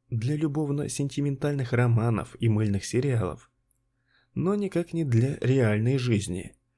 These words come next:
где всё решают куда более приземлённые жизненные доводы. Расчёт вроде выбора оптимальной кандидатуры второй половинкой для совместной жизни — это ещё куда ни шло, но не любовь. "Но ведь подразумевала",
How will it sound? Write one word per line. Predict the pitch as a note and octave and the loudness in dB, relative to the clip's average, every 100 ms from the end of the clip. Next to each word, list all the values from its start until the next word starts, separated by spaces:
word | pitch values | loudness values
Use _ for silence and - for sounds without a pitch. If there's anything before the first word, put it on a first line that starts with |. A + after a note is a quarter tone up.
| _ _ - | _ _ 0
где | A2+ G#2 | 2 4
всё | G2+ - F3 | 2 0 0
решают | E3+ - D#3+ D#3 | -2 -2 -4 -4
куда | - D#3+ E3 | -2 0 0
более | C#3+ E3+ E3 | 0 0 -2
приземлённые | C#3 A#2 G2+ G#2 C3+ D3 C#3+ C3 | 2 4 4 2 0 -2 -2 -2
жизненные | F#2+ G#2 G#2+ G#2 G2+ G2+ | 0 0 0 0 0 0
доводы. | G2 F#2+ F#2+ - A1 G#1+ - _ _ _ _ - | 0 0 0 0 -2 -8 -12 _ _ _ _ -4
Расчёт | A2 C#3 - G#3+ C3 | 0 0 2 0 0
вроде | D#3+ C#3 A2+ | 0 4 4
выбора | D3+ B2+ A2 | 4 4 2
оптимальной | G2+ - C#3+ C#3+ A2 G#2 | 2 0 -2 0 0 0
кандидатуры | - G#2 G2 G2 G2 - C#3 B2+ - | 0 2 2 2 0 0 -2 0 -2
второй | - A#2+ A2 | 0 2 2
половинкой | - G2+ B2 D#3+ - G2+ | 2 2 2 0 -2 0
для | G#2+ | 0
совместной | A2 A2 A2 G#2 F#2+ E2 | 2 0 2 0 -2 -2
жизни — | F#2+ D3 C3+ F#2+ - _ _ _ _ - | 0 0 0 0 -2 _ _ _ _ -8
это | - | 0
ещё | G#2 B2+ - | 0 0 -2
куда | F3 E3 F#3 | 0 2 2
ни | G#2 | 2
шло, | - F2 - - _ _ | 0 -4 -6 -14 _ _
но | A#2 D#3 F#3 | 0 2 4
не | C3 | 4
любовь. | G#2 F#2+ E2+ - _ _ _ _ _ _ _ _ _ | 4 2 -2 -6 _ _ _ _ _ _ _ _ _
"Но | A2 G2+ G2 G#2+ | -2 2 2 2
ведь | A#2 A#2+ _ - | 0 -4 _ 4
подразумевала", | G#2 A2+ A2 G#2 G2+ F#2 F#2+ C#3+ B2 - | 6 6 6 6 4 4 0 -2 -4 -8